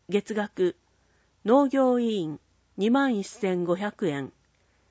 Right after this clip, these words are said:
農地利用最適化推進委員、一万二千八百円。推薦、応募方法。推薦、応募用紙及び同意書を持参、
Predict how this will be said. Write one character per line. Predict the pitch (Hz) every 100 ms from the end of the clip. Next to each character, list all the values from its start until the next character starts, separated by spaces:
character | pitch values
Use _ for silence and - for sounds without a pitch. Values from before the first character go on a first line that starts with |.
| _ _ _ -
農 | 214 285
地 | 285 285
利 | 277 269
用 | 247 190
最 | - 202 208
適 | 214 190 -
化 | 185
推 | 185 214 240
進 | - 226 208 -
委 | 202 175
員、 | 151 139 _ _ _ _ -
一 | - - 262
万 | 269 233
二 | 175
千 | 175 196 175
八 | 147 160 -
百 | 196 208 180
円。 | 143 139 - _ _ _ _ _ _ _ _
推 | - 262
薦、 | 254 - 226 214 - _ -
応 | 233 269
募 | 262 254
方 | 240 226
法。 | 226 151 147 131 - _ _ _ _ _ _ _ _
推 | - 240 254
薦、 | - 240 220 208 - _
応 | 226 269
募 | 277 269
用 | 269 254
紙 | 247 - 151 - -
及 | 180 190
び | 180 170 - _
同 | 170 220 254
意 | 254
書 | - 233 196
を | 151
持 | 165
参、 | - 170 165